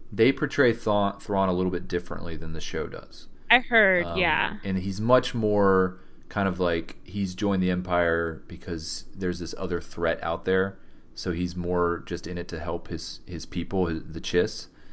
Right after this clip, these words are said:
Speaker 1: And
Speaker 2: Mm-hmm.
Speaker 1: so the, the evil things he does for the Empire all has this, like, greater purpose, and they try to sell you on the fact that he's not really that bad.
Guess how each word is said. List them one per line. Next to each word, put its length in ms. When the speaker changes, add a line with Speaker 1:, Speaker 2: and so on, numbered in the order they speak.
Speaker 1:
And 200
Speaker 2:
Mm-hmm. 20
Speaker 1:
so 380
the, 180
the 260
evil 320
things 280
he 80
does 180
for 120
the 80
Empire 420
all 220
has 280
this, 180
like, 120
greater 340
purpose, 640
and 200
they 100
try 200
to 100
sell 340
you 180
on 160
the 60
fact 300
that 100
he's 180
not 260
really 220
that 220
bad. 480